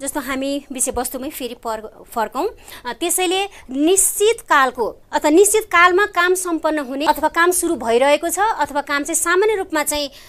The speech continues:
हुन्छ भन्ने जानकारी दिने भएको हुनाले, विशेष थप जानकारी दिने भएको हुनाले वास्तवमा क्रियाका कालका पक्षलाई चाहिँ विशेष काल पनि भन्ने गरिन्छ। भने यिनै विशेष कालहरू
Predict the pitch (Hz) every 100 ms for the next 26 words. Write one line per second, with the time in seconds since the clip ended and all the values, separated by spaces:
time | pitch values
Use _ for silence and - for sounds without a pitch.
0 | - 254 339 - 381 254 240 262 269 -
1 | - 208 294 320 320 311 247 269 240 214
2 | 220 220 214 - 226 330 - 392 440 -
3 | - 330 381 247 285 277 285 269 247 247
4 | 214 208 202 233 302 381 415 - - -
5 | 262 294 269 - 285 269 254 - 220 220
6 | 220 214 214 - 196 190 247 339 359 -
7 | - 202 302 330 330 - 240 214 220 220
8 | 185 185 175 165 165 - 156 _ _ 190
9 | 269 320 339 285 269 254 - 208 208 220
10 | 349